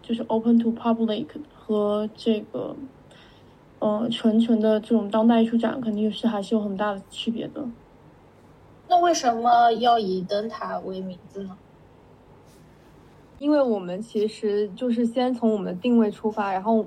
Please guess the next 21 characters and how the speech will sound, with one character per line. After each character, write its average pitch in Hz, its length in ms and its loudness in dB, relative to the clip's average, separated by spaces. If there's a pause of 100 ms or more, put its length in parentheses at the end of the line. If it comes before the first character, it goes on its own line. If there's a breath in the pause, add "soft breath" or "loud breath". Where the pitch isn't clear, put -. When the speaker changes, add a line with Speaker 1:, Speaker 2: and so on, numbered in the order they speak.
(120)
Speaker 3:
我 208 100 -4
们 202 140 0
有， 226 180 4 (100)
有 202 240 4
一 190 80 -2
个 277 180 0
小 - 300 -2
的 185 80 -8
slogan， 214 600 2
不 180 100 -8
知 175 60 -8
道 175 220 0 (220)
你 202 100 -6
有 196 60 -4
没 180 80 -6
有 170 60 -10
看 185 260 -10
到？ - 140 -10 (1080 soft breath)
呃， 185 120 -4
Seeking 226 380 4
Creative 208 380 2